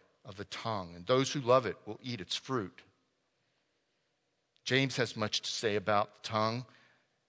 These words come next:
In James three, he commits twelve verses to it. I'm just gonna read verses eight to ten, where he says, "But no human being can tame the tongue. It's a restless evil, full of deadly poison." With it we bless our Lord and Father, and with it we curse people who were made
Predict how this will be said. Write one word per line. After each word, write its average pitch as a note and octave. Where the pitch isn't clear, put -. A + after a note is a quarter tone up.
In F2
James A2+
three, A#2+
he B2
commits A2
twelve A#2+
verses A#2
to B2
it. A2
I'm C3
just C3
gonna A2
read A2
verses G#2
eight G#2
to G2+
ten, G2
where G#2+
he G#2+
says, G#2+
"But B2
no D3
human C#3+
being C3
can B2
tame A#2+
the A2+
tongue. A2+
It's A#2
a A2+
restless A#2+
evil, G2+
full D#3+
of C#3+
deadly B2
poison." F#2+
With C#3
it D#3+
we C3+
bless C3+
our C3+
Lord C#3
and C3+
Father, D#3
and B2+
with B2+
it D3
we C3+
curse C#3+
people C#3+
who B2+
were B2+
made B2+